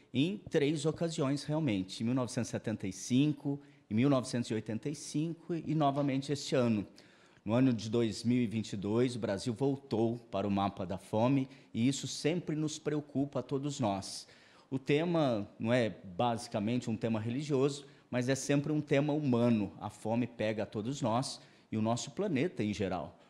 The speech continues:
O Brasil, né, é um país rico em alimentos e mais de trinta e três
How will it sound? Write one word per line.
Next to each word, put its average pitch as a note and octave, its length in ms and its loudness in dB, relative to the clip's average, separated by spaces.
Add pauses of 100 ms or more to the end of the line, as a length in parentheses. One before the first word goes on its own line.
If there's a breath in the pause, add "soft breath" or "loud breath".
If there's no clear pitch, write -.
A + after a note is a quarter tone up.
(160 soft breath)
O F#2 40 -10
Brasil, B2+ 800 2
né, E2 120 -4
é G2+ 40 2
um B2+ 120 2
país G#2+ 640 -2
rico B2+ 580 2 (220 loud breath)
em D3 160 4
alimentos A#2+ 800 0 (200 loud breath)
e A#2 220 0
mais A#2+ 300 2
de A#2 100 -12
trinta D#3+ 340 -2
e D3 60 0
três C3 760 -2